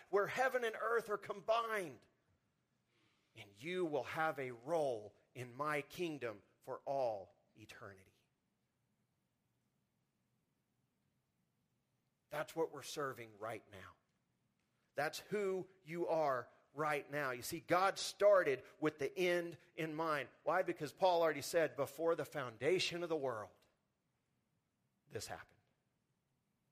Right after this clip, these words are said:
And God is bringing his plan to fulfillment. The nations united, a new heaven and a new earth, all united by the Lamb who was slain and was raised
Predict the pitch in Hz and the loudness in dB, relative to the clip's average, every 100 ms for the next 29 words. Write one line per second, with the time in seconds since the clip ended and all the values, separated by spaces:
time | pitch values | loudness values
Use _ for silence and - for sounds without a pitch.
0 | _ _ _ _ _ _ _ 131 123 123 | _ _ _ _ _ _ _ -12 -6 -2
1 | 143 156 127 - 143 147 143 113 139 135 | 0 0 -2 -4 -4 -4 -6 -6 -6 -6
2 | - 131 123 113 113 _ - 143 135 110 | -10 -8 -6 -8 -12 _ -16 -10 -10 -12
3 | 95 _ - 117 117 98 90 - _ _ | -16 _ -8 -8 -8 -10 -14 -20 _ _
4 | _ _ _ _ _ _ _ _ _ - | _ _ _ _ _ _ _ _ _ -8
5 | 127 143 190 - 180 151 160 143 117 107 | -2 0 0 0 -6 -6 -4 -2 -2 -2
6 | 104 127 156 175 147 147 131 123 120 120 | -4 -4 0 2 4 2 2 -2 -4 -4
7 | 143 160 - 139 120 - 147 170 180 160 | -4 -2 2 2 0 0 4 4 4 0
8 | 160 151 147 143 143 135 120 117 113 107 | -2 0 0 0 0 0 0 -2 -2 -6
9 | 120 113 - 127 135 123 110 113 101 - | -8 -8 -6 -4 -4 -4 -8 -12 -12 -4
10 | 123 120 120 - | -2 -2 -6 -12